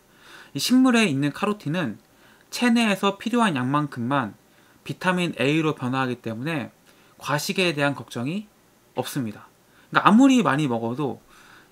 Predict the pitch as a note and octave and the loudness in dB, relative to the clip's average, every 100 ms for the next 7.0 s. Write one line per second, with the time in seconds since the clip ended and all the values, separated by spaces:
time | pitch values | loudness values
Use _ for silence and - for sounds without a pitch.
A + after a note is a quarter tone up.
0 | - D#3 D#3 B2 F3+ G3 F#3+ F3 E3 B2+ | -8 -4 0 2 2 2 0 -2 -4 -4
1 | C3 F3+ G3+ C#3 A#2+ A#2+ C#3 B2 C3 D3+ | -6 -2 -2 0 -2 -4 -6 -6 -6 -4
2 | C3 A#2 B2 - - B2 C#3+ A#3 - _ | -2 -2 -6 -10 -8 -6 -4 -4 -6 _
3 | _ _ - C#3+ C3 B2+ A2+ - A2+ G#2+ | _ _ -2 -2 0 -4 -4 -8 -10 -10
4 | G2+ - _ - C#3+ - D3 A2 A#2 A#2 | -10 -16 _ -10 -8 -4 -4 -4 -8 -10
5 | G#2+ C3+ A2+ - _ _ - - A#3+ A3+ | -8 -6 -8 -12 _ _ -16 -8 -2 -2
6 | C3+ A#2 A#2 A#2 D#3 B2+ A2+ A2+ F3+ | -2 -4 0 0 0 -2 -4 -6 -8